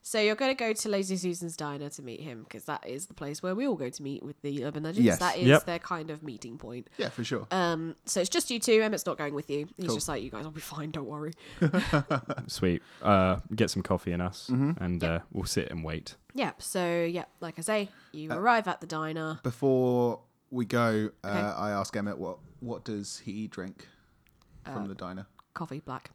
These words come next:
Speaker 2: Coffee, black. Cool. We'll get another one of those and have
Speaker 3: Yeah.
Speaker 2: it sitting across the table from us.
Speaker 1: Yep. Awesome.
Speaker 3: Okay.
Speaker 1: Okay. So when you guys arrive,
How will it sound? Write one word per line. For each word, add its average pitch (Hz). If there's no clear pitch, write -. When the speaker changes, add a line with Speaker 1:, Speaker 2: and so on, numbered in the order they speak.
Speaker 2:
Coffee, 104
black. 98
Cool. 101
We'll 107
get 92
another 101
one 98
of 95
those 95
and 107
have 92
Speaker 3:
Yeah. 80
Speaker 2:
it 82
sitting 82
across 95
the 101
table 98
from 98
us. -
Speaker 1:
Yep. -
Awesome. 240
Speaker 3:
Okay. 180
Speaker 1:
Okay. 453
So 208
when 277
you 269
guys 226
arrive, 247